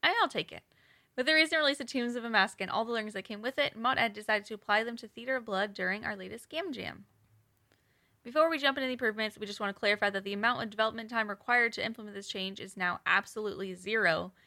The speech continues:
Thanks to Mod Ed's hard work during the Game Jam, we don't need to spend any additional hours on this project outside of uploading to the game and the usual testing we do for every update. We're also aware that there are still plenty of improvements we can make to T O A.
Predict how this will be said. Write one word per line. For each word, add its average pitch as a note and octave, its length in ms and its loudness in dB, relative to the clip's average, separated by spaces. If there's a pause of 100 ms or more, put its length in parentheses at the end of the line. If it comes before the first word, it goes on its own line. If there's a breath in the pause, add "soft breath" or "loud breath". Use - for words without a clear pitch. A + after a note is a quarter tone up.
(180 soft breath)
Thanks C#4 240 0
to D4 80 0
Mod B3+ 320 6
Ed's G3+ 300 2
hard A#3+ 400 -2
work G#3 300 -4
during G3 240 -4
the G3+ 80 -8
Game F3+ 280 -8
Jam, F3+ 360 -6 (320 soft breath)
we G3 80 -10
don't A#3 220 0
need A3 100 -4
to G3+ 80 -4
spend - 300 -6
any C4 200 -2
additional A#3 340 -2
hours F#3+ 360 0
on F#3 80 -12
this F#3 80 -14
project F3+ 420 -8
outside G3 300 0
of G3 80 -4
uploading G#3 320 -4
to A#3+ 100 -18
the A#3+ 80 -8
game E3+ 340 -4
and F3+ 140 -10
the F3 60 -10
usual E3+ 260 -10
testing E3+ 320 -12
we D#3+ 60 -14
do F3 100 -18
for - 80 -16
every D#3+ 180 -4
update. - 260 -12 (640 soft breath)
We're G#3+ 120 4
also A#3 200 6
aware G3+ 380 8
that F#3+ 180 2
there F#3+ 160 2
are F#3 60 2
still F#3 180 -6
plenty C#4 300 -6
of C#4 80 0
improvements A#3 520 -4
we E3+ 80 -12
can F3+ 140 -10
make E3 200 -8
to E3 80 -20
T F3 200 -10
O F3+ 80 -4
A. G#3 260 2